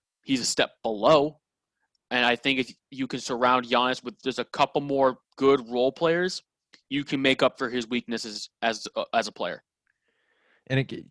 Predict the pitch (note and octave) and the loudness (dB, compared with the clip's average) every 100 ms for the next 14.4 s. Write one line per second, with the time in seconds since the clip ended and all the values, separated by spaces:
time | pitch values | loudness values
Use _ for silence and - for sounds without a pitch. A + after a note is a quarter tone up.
0 | _ _ _ _ D#3 D3+ - - - - | _ _ _ _ -8 -6 -8 -14 -20 -14
1 | - C3+ B2 B2 B2 - A2 G2 A2 C3 | -10 -8 -4 0 0 0 -2 0 -2 -2
2 | - G#2+ - F#2+ F#2 F#2 - _ _ _ | -2 -2 -2 -4 -4 -8 -12 _ _ _
3 | _ _ - C#3+ E3 D#3 G#2+ B2 A#2+ A#2+ | _ _ -8 -8 -6 -6 -4 -4 -4 -4
4 | A#2 B2+ C3 C#3 B2 G#2 F2 A#2+ A#2 - | -6 -2 -2 -2 -4 -6 -4 0 0 -2
5 | A#2 A#2 - G#2 G#2+ G2+ F#2+ G#2+ A#2+ - | -4 -4 -6 -6 -4 -4 -4 -6 -6 -8
6 | A2 G#2+ A#2+ B2 C3+ A#2+ B2 G2+ - A2 | -6 -2 -2 -2 -6 -4 -6 -6 -6 -6
7 | - G2+ - G#2 F#2+ F#2 F2 E2 D2+ G2 | -4 -8 -8 -10 -8 -8 -8 -8 -8 -2
8 | B2+ C#3+ C#3+ A#2+ - B2+ B2+ A2+ G#2+ G2+ | 0 0 -6 -12 -8 -8 -6 -6 -6 -6
9 | F#2+ E2+ - _ _ G#2+ G#2+ G#2 G2 G2 | -8 -10 -14 _ _ -6 -4 -4 -6 -8
10 | - - F#2+ F2+ F2 E2+ - G#2+ F#2 - | -10 -8 -6 -6 -8 -8 -2 -2 -2 -6
11 | E2+ D2 B1 G1+ - - - - _ B2+ | -10 -10 -10 -10 -12 -16 -20 -20 _ -6
12 | A#2 F#3 - D#3+ - C3+ B2+ A2 D3 B2+ | -4 -4 -2 -2 2 2 2 -2 0 0
13 | - C#3 C#3+ C#3+ D3 C3 - A#2+ G#2+ A#2 | 0 0 2 4 2 2 -2 -2 2 2
14 | C3 A#2+ C#3 A#2+ | 2 0 0 -2